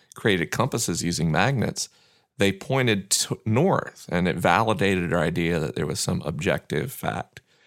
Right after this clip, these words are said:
to north. But what you really have is coordinates mapped to a sphere. And so that means longitudinal coordinates, you know, continue infinitely. <laughs> And latitude, uh, moves up towards a point at which point it flips over and comes back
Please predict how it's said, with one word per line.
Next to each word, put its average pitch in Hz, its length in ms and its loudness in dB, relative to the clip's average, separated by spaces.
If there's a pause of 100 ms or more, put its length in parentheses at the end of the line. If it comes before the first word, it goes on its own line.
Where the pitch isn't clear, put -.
(280)
to 90 280 0
north. 110 420 2
But - 200 -8
what 95 160 0
you 101 100 -2
really 139 280 0
have 120 340 0
is - 100 2
coordinates 107 580 0
mapped 82 460 0 (360)
to - 160 -2
a 82 60 2
sphere. - 600 0 (640)
And 87 180 0
so 85 240 2
that 90 220 4
means 87 340 2
longitudinal 98 720 2
coordinates, 98 760 0 (120)
you 85 100 -2
know, 80 100 2
continue 80 960 -2 (320)
infinitely. 117 760 2
<laughs> - 40 -10 (960)
And 95 180 4
latitude, 92 840 2
uh, 71 200 2
moves 90 480 2
up 90 280 2
towards 82 300 0
a 73 60 -2
point 85 380 -2
at - 120 -6
which - 260 -4
point 80 240 -2
it - 100 -8
flips - 300 -4
over 80 200 0
and 92 120 -4
comes - 200 -6
back - 360 -6